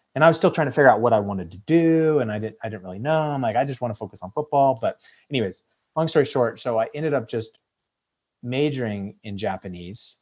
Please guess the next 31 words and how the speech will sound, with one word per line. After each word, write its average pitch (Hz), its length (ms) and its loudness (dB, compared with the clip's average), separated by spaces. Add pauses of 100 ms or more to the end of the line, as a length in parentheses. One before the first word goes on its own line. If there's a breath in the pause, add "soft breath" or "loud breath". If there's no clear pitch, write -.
(320 soft breath)
And 120 140 -6
part 180 300 2
of 135 140 2
it 107 160 0
was 117 280 -2
just - 180 -10
because 117 380 -8
I 120 80 -2
was 113 140 -6
so 131 140 -6
slow 120 340 -2
to 113 60 -2
pick 110 240 -12
a 92 40 -10
major. 113 500 -10 (920)
And 120 560 -4 (440)
I 127 100 2
went 175 300 0
to 156 140 -2
the, 123 160 -2
like, 113 240 -2
academic 120 520 -2 (100)
advisor, 120 500 0
and 104 100 -4
he's 107 100 -8
like, 107 160 -10
"You 127 60 -8
gotta 165 240 0
pick - 240 -10
a 98 60 -8
major." 147 600 -8